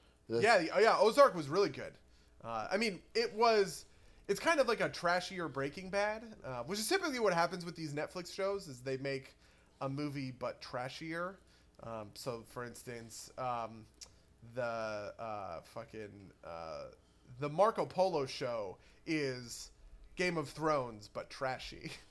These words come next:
Speaker 2: You know what I mean? And Ozark is basically Breaking Bad but trashy.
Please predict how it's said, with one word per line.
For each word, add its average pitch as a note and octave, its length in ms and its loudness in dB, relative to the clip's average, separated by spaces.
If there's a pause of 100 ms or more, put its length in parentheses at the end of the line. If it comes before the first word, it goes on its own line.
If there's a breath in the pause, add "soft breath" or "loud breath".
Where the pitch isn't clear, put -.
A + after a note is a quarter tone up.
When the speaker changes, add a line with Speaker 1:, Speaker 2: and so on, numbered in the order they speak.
(160)
Speaker 2:
You D3 140 -6
know C#3+ 100 -2
what D#3+ 100 0
I D3 140 -6
mean? D3+ 260 -8 (280 loud breath)
And F3 160 2
Ozark G3 460 10
is E3 100 -2
basically E3 460 0
Breaking D#3 380 0
Bad B2+ 340 0 (220)
but - 180 -4
trashy. C3 600 -8